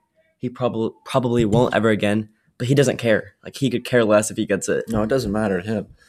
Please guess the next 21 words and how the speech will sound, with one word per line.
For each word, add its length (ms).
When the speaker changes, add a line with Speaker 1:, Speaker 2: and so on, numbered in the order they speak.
Speaker 2:
I 80
just 180
feel 80
like 300
Coach 220
of 60
the 60
Year 180
should 180
be 120
more 280
of 100
a 260
turnaround 600
award 480
rather 260
than 180
cons-, 360
a 100
consistency 840
award. 420